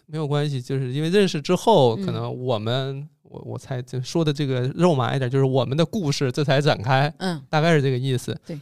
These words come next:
Speaker 1: 但是我经常会看你，无论是综艺上的，还是你演出的时候，你都喜欢穿西装。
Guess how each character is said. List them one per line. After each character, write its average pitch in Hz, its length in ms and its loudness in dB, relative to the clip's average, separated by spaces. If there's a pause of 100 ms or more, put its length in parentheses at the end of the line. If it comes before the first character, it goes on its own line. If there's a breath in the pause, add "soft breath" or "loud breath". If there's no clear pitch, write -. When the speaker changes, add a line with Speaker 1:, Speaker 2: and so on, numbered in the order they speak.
(120 loud breath)
Speaker 1:
但 208 160 6
是 214 60 8
我 180 140 10
经 180 160 4
常 170 120 8
会 160 140 6
看 143 260 4
你， 131 80 2
无 120 140 2
论 147 160 4
是 143 180 2
综 175 220 2
艺 220 100 4
上 123 240 4
的， 107 200 -2
还 113 120 -2
是 131 140 0
你 147 140 2
演 127 160 0
出 143 180 0
的 131 60 0
时 120 40 2
候， 123 80 4
你 110 140 0
都 139 100 4
喜 160 140 -2
欢 107 160 0
穿 147 160 2
西 160 200 -2
装。 156 240 0